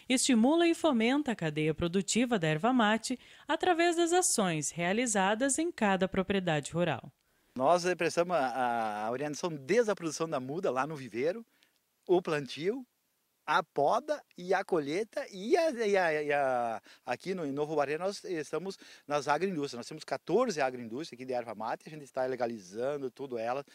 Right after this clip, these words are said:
Speaker 2: então todo o processo nós aco-, a, é feito pelo Escritório Municipal da Emater, junto com o pessoal do regional, junto com o central, todo mundo a gente faz esse processo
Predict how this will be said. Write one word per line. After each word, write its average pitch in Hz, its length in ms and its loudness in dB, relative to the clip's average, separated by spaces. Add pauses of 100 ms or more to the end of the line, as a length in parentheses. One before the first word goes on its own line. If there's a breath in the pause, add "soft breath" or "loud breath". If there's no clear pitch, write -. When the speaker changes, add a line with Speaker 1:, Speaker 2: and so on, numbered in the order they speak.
(260 loud breath)
Speaker 2:
então 143 280 -4
todo 254 280 0
o 262 60 -6
processo 185 480 -6
nós 190 160 -6
aco-, 175 240 -6
a, 139 500 -2
é 127 200 -4
feito 143 320 -4
pelo 147 200 0
Escritório 135 380 -6
Municipal 127 300 -8
da 123 100 -8
Emater, 139 480 -4 (300 soft breath)
junto 151 340 -8
com 147 140 -8
o 139 40 -10
pessoal 123 300 -8
do 131 80 -6
regional, 135 480 -6
junto 151 180 -14
com 160 180 -8
o 156 60 -16
central, 135 360 -6
todo 170 180 -8
mundo 160 220 -6
a 147 40 -4
gente 151 160 -12
faz 139 240 -2 (300 loud breath)
esse 151 240 -6
processo 151 680 -4